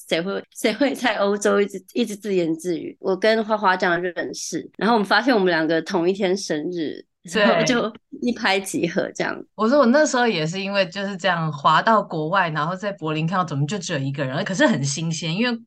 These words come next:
Speaker 2: 国外的人本来之前就比较少，现在就渐渐比较多，但都在亚洲还是比较多，所以你在那边就特别显眼。<laughs>
Speaker 1: 真的，而且我就，我是那种对新的事情会很有热度的人，然后我一开始加入就觉得，“哇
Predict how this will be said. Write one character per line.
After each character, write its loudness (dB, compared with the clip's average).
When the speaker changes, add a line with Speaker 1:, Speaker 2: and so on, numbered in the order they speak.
Speaker 2:
国 -4
外 4
的 -4
人 -2
本 -8
来 -4
之 -6
前 -6
就 -8
比 -8
较 -4
少， -8
现 0
在 4
就 0
渐 -2
渐 -6
比 -8
较 -4
多， -6
但 -6
都 -2
在 -2
亚 -4
洲 -2
还 -8
是 -6
比 -8
较 -8
多， -8
所 -4
以 -2
你 -2
在 -2
那 -2
边 -4
就 -2
特 2
别 -2
显 -2
眼。 0
<laughs> -2
Speaker 1:
真 4
的， 4
而 4
且 4
我 4
就， 4
我 -8
是 2
那 6
种 2
对 4
新 -2
的 0
事 -6
情 0
会 2
很 0
有 0
热 0
度 -2
的 -6
人， -10
然 -4
后 0
我 2
一 4
开 -2
始 0
加 0
入 0
就 -4
觉 -2
得 0
，“哇 -4